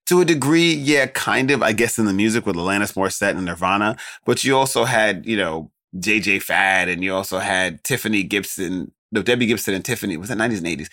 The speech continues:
Point is, you still had pop. You had, you know, all those one-hit wonders in the nineties as well. So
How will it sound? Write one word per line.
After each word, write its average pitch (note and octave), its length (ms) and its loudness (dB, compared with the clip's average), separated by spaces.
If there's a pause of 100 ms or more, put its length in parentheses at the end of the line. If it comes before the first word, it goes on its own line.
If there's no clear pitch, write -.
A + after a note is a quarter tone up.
(280)
Point E3+ 200 2
is, C3 180 2
you C#3+ 80 -2
still C3+ 200 -2
had B2 220 -2
pop. - 280 -2
You G#2+ 80 -6
had, F#2 300 -2 (360)
you B2 100 0
know, A2+ 140 2
all A2+ 200 2
those A2 220 0
one-hit G#2+ 260 -4
wonders G#2 320 -2
in G2 100 -6
the G2 60 -4
nineties F#2+ 380 -2
as F2+ 100 -8
well. F#2+ 280 0
So G2 400 -4